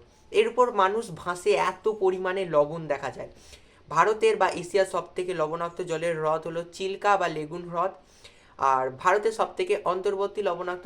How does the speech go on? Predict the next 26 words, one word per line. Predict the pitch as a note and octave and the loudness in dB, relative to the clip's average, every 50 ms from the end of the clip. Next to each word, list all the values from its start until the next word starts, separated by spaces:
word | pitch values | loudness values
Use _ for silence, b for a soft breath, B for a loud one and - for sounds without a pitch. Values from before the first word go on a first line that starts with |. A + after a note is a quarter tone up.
| F3+ E3+ | -6 -6
জলের | E3+ E3 F3+ F3+ F3 | -6 -6 -6 -6 -4
হ্রদ | F3+ E3 E3+ E3+ F3 | -4 -4 -4 -4 -4
হলো | F3 F3+ F3+ - - | -6 -6 -6 -4 -4
সম্বর। | E3 D#3 E3 E3 E3+ F#3 G#3 A3+ - b b b b b b b F#3 | -4 -4 -4 -2 0 0 0 0 -2 b b b b b b b 0
এরপরে | F#3+ F#3+ F#3+ G3 G3 G3 G3 G3 F#3+ F#3+ F#3 F#3 - - - | 0 0 2 2 2 2 2 2 0 0 -2 -4 -10 -14 -14
শ্রীনগর, | - - - A3 A3+ A3+ A#3 A3+ A3+ A3+ A3+ A#3 A#3 A3+ G#3 - - - - _ - - _ _ _ _ _ - - - _ _ - - - | -12 -8 -6 -4 -2 2 2 2 4 6 8 8 8 8 6 2 -4 -12 -20 _ -20 -20 _ _ _ _ _ -20 -20 -20 _ _ -20 -20 -14
শ্রীনগরে | - - G3 G3 G3 G3+ G3+ F#3+ G#3 G#3 G3+ G3+ A3+ B3+ F#4 - b b b b b b b D#3 D3+ | -8 -4 -2 0 2 2 4 6 6 6 6 6 4 2 0 -4 b b b b b b b -14 -8
জুয়েল | F#3+ A3 B3 C4 C4 A#3+ A#3 | -2 2 2 2 2 4 4
বলা | A#3 A3+ A#3 A#3 A#3+ | 4 6 6 6 6
হয় | A#3 A#3 A#3+ B3 B3 B3 B3 A#3+ A3 F#3+ E3 | 6 4 4 4 4 2 2 0 -2 2 6
ডাল | F3+ E3+ F3+ G3 G#3 G3+ | 6 6 6 6 4 4
হ্রদকে, | G3+ G3 G3 - - B3+ D4 - B B B B B D3 | 4 4 4 2 0 -4 -4 -4 B B B B B 4
আর | D3+ E3 E3+ E3+ | 4 6 6 6
হায়দ্রাবাদ | E3 E3+ F#3 F3 F#3+ G3+ G3+ G#3+ G#3+ A3 G#3+ G#3+ | 6 6 6 6 4 4 6 6 4 4 2 0
ও | G#3+ G#3+ - | -2 -2 -4
সেকেন্দ্রাবাদকে | F#3+ F#3+ G3+ G3 G3 F#3+ G3+ G3 G3 G3 G3 - - G3+ G#3 E3+ | -4 -2 -2 -2 0 2 4 4 4 2 0 -2 -2 -2 -2 0
যুক্ত | F3+ F3+ - - F#3+ F#3 F#3+ | -2 -6 -4 -4 -4 -2 0
করেছে | F#3 F#3+ F#3+ F#3+ A3 G#3+ G#3+ | 0 0 0 -2 -2 -2 -2
হুসেন | F#3+ F#3 F3+ G#3+ G#3 G3+ - | -4 0 2 4 2 2 2
সাগর, | - B2 A#2+ B2+ B2 - b b b b b | -4 -8 -10 -10 -12 -14 b b b b b
ঠিক | - A3 A3 A3 | -4 0 0 0
আছে? | G#3+ A3 A3 G#3+ B B B B B B A3 | 0 -2 -6 -10 B B B B B B 2
এরপরে | A#3 A3 G#3+ G#3 F#3+ E3 E3+ | 2 4 4 2 2 4 4
ভারতে | E3 F3+ F#3+ G#3+ G#3 | 4 4 2 0 -2
একটা | G#3 G#3 F#3 F3+ | -2 0 0 2
জ্বালামুখী | D#3+ E3 F3 F3+ F3+ F3+ - G#3 | 2 2 0 -2 -4 -6 -4 -4